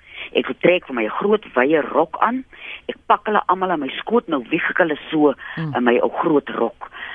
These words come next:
Speaker 1: Maar nou wil ek aan mekaar huil en dit kom by my op, maar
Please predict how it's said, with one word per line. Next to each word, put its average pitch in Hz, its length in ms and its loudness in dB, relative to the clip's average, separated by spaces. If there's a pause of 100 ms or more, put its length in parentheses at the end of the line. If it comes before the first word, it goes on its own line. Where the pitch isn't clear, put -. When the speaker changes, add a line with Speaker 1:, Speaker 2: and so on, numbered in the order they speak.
(240)
Speaker 1:
Maar - 100 2
nou 202 140 4
wil 214 140 4
ek 247 140 -2
aan 226 100 2
mekaar 185 280 -2
huil 143 240 0
en 139 160 0 (340)
dit 156 200 0
kom 277 240 4
by 254 100 2
my 180 240 -2
op, - 140 2 (420)
maar 127 120 -2